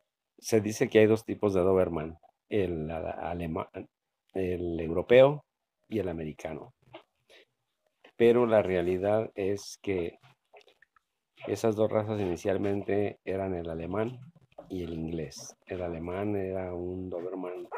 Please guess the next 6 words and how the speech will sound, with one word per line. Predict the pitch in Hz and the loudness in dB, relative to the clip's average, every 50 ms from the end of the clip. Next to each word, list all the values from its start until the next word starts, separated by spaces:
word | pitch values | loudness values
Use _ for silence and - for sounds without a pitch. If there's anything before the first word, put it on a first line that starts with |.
| - - - 123 - _ - _ _ _ _ _ _ | -14 -14 -18 -20 -20 _ -20 _ _ _ _ _ _
muy | - 101 92 87 87 90 92 92 92 90 87 87 87 90 87 85 - - - | -12 -8 -6 -4 -2 -2 0 0 0 -2 -2 -4 -6 -6 -8 -10 -12 -2 2
grande, | 110 104 104 101 107 104 107 110 113 110 - _ _ _ - - _ _ - - _ _ | 2 4 4 4 2 0 -2 -4 -6 -8 -16 _ _ _ -20 -20 _ _ -20 -20 _ _
eh, | - 92 90 87 85 82 85 82 80 - - - - _ _ _ _ _ _ _ _ _ _ _ _ _ | -10 -8 -6 -6 -6 -6 -6 -8 -8 -10 -12 -14 -16 _ _ _ _ _ _ _ _ _ _ _ _ _
de | - 95 | -8 -8
hocico | 90 85 - - 92 87 - - 95 92 92 90 90 87 87 85 85 | -8 -6 -8 -10 -12 -10 -6 -4 -2 0 0 0 -2 -2 -4 -6 -8
muy | 87 87 90 92 92 90 87 87 87 87 87 87 85 | -8 -8 -8 -6 -6 -6 -6 -8 -8 -10 -10 -12 -14